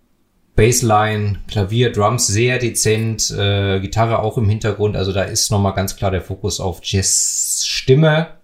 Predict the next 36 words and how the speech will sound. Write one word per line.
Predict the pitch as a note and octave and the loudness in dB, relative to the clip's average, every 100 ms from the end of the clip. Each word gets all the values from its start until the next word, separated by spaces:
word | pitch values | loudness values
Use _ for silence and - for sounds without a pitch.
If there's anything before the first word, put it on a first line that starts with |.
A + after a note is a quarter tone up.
| _ _ _ _ _ - - - | _ _ _ _ _ -18 -18 -6
Ist | A#2+ | 0
ein | D3 | 2
Song, | B2 B2+ C3 | 4 2 2
der | B2+ | 0
so | A#2+ | 0
aus | A#2+ A2+ | -2 -2
dem | A#2+ | -2
Gesamt-, | A2 G2+ B2+ C3 - | -2 2 2 0 -8
äh, | - A2 A2 F2+ G2+ | -4 -2 -2 -6 -8
Gesamtwerk | G2+ G#2+ A#2+ G#2+ G2 G#2 - | 0 0 0 -4 0 0 0
ein | G#2+ | -4
bisschen, | - A2 F#2+ G2 - | -2 -2 -2 -6 -10
also | - G2+ | -4 -2
aus | - - | 0 0
der | G#2+ | 0
Reihe | A2+ D3+ | 0 0
tanzt | D3 D#3+ - - | -2 -2 -6 -4
auf | C3 | -4
dem | D3+ B2+ | -2 -2
Album, | C3 D3 D3 | -2 -2 -4
aber | A2 A2+ | -2 0
nicht | A#2 C#3+ - | 0 0 -4
so, | B2 | -4
dass | A#2 A2 - | -4 -6 -4
man | A#2 | -4
denkt, | G#2+ A2+ G2 | -2 -4 -4
„Was | F#2+ | -6
soll | G#2+ A#2 | -2 -2
das?“ | C#3 - - | -2 -4 -4
Das | F#2+ | -4
stört. | - G#2 A#2 - - | -4 0 0 0 -8
Das | - | -10
ist, | A2 - | -6 -8
es | - B2+ | -8 -10
ist | C#3+ | -6
einfach | C#3 D3+ D#3 - | -6 -4 -6 -8